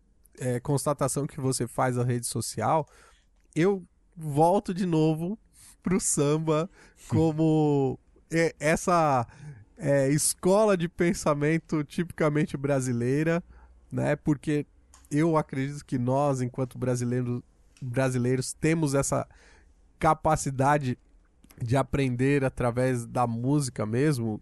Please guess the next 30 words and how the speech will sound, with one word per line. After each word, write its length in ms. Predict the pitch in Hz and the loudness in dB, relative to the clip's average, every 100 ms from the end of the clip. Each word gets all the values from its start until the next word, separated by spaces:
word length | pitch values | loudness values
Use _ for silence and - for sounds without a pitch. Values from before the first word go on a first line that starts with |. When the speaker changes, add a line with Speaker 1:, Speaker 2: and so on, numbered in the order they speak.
| - | -8
Speaker 1:
da 180 | 139 113 | -6 -2
música 320 | 127 127 127 | -2 -2 -4
num, 280 | 120 120 117 _ _ | -4 -4 -8 _ _
num 160 | - 120 | -2 0
sentido 380 | - 123 - 120 | 0 -2 -2 0
mais 280 | 117 110 110 | 0 0 0
amplo. 320 | 151 147 - - | 0 -2 -8 -18
Speaker 2:
Sim. 320 | - - 87 85 - | -14 -8 -8 -8 0
Speaker 1:
E, 960 | 151 151 147 143 135 131 127 120 117 - _ _ _ - | 2 4 4 4 4 4 2 2 -2 -6 _ _ _ -8
veja, 480 | 147 180 143 113 - _ _ _ _ _ | 2 4 4 -2 -12 _ _ _ _ _
quando 260 | - 208 226 | 0 2 4
você 240 | 220 214 | 2 2
tá 180 | 190 180 | 2 2
dançando, 600 | 170 151 - 165 202 175 | 4 2 2 2 2 2
Pedro, 440 | 151 135 110 95 - _ _ _ _ - - | 0 0 -2 -6 -16 _ _ _ _ -20 -2
o 140 | 160 | 0
que 220 | - 196 | 2 0
que, 360 | 190 208 180 - | 2 2 2 0
e 140 | 165 160 | 0 0
sobretudo 580 | - 160 156 - 190 175 | 2 2 0 0 -2 0
quando 260 | 160 156 | -2 2
você 260 | 147 - 135 | 0 0 -2
dança 340 | 123 135 - | 0 0 0
com 220 | 131 131 | -2 0
outra 360 | 123 123 123 123 | 2 2 2 0
pessoa, 680 | - 110 - 139 175 135 - - - - - _ - | -2 -4 0 2 4 4 0 -10 -20 -20 -20 _ -20
o 340 | - _ - - - | -20 _ -20 -18 0
que 160 | 202 | 2
que 80 | 214 | 4
acontece? 880 | 202 196 190 185 151 123 - 117 | 4 4 4 4 4 4 0 -2